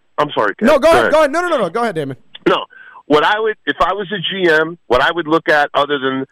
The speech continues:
Speaker 1: j-, listen, Trevor Lawrence, in my opinion, is John Elway, okay? I mean, and I don't say that lightly, all right? 'Cause I'm a Marino guy. I'm a Miami fan, born and
Speaker 2: <laughs>
Speaker 1: raised down here.
Speaker 2: Sure.
Speaker 1: I, no, really, man. I mean, that kid there is, is scary. But you're right.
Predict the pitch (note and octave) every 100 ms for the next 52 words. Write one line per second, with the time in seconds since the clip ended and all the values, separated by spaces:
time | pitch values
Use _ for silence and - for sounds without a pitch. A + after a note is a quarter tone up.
0 | _ - D#3 D#3+ D3+ G#2 - F3+ G3 E3+
1 | D3+ C#3+ C3+ B2 A#2+ B2+ B2+ C#3+ C3 B2+
2 | B2 - G#2+ - A2+ G#2 G2 G2 D2 -
3 | _ - - G2 F#2 - _ _ _ B2
4 | A#2 G#2+ G#2 A2 A#2+ B2+ B2+ C#3+ A#2 A2
5 | G2 G#2 F#2+ - - _ F#2 F#2+ G2 -
6 | - A#2+ B2 B2 B2+ A2+ A#2+ A#2+ G#2 G2
7 | F#2 F2 G2 G#2 A2 A2 A2 G2+ - F2+
8 | E2 - G#2 A#2 G#2 G2+ - F2 E2 F#2
9 | F2 - - - - - C3 - D3 G#2
10 | G2 C#3+ A#2+ F#2+ F#2+ F2 - G#2+ G#2+ C3+
11 | - C#3+ A#2+ A#2 G2+ F2+ F#2 - G2 F#2
12 | - A#2+ G2 E2+ E2 _ F#3 D#3 - -
13 | _ - C3 F3+ A2